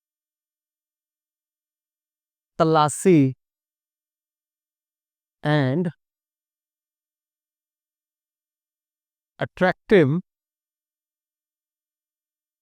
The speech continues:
clothes, ਠੀਕ। There was ਜਾਂ there were ਚੋਂ ਕਿਹੜੀ ਚੀਜ਼ ਆਉਣੀ ਆ?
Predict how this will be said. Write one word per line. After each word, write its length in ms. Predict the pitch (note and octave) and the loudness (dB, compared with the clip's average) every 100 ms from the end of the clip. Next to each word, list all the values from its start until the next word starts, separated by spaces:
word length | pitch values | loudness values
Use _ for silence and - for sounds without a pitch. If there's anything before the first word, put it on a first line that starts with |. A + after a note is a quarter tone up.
| _ _ _ _ _ _ _ _ _ _ _ _ _ _ _ _ _ _ _ _ _ | _ _ _ _ _ _ _ _ _ _ _ _ _ _ _ _ _ _ _ _ _
clothes, 500 | F#3+ G#3 C#3 - - _ _ _ _ _ _ _ _ - | -4 -2 -4 -8 -20 _ _ _ _ _ _ _ _ -6
ਠੀਕ। 180 | A#3 - _ _ _ _ _ _ | -6 -6 _ _ _ _ _ _
There 320 | B2+ E3 A3 | -4 0 2
was 320 | A3+ F3 F3+ G3+ | 2 0 0 0
ਜਾਂ 220 | G#3 G#3+ | 0 -2
there 260 | E3 F#3+ | -2 -2
were 220 | G3 E3 D#3+ | -2 -2 -4
ਚੋਂ 160 | - F#3+ | -6 -8
ਕਿਹੜੀ 220 | - F3 G#3 | -6 -6 -6
ਚੀਜ਼ 240 | G#3 F#3 | -6 -6
ਆਉਣੀ 240 | F3+ F3 | -6 -6
ਆ? 60 | F#3 | -6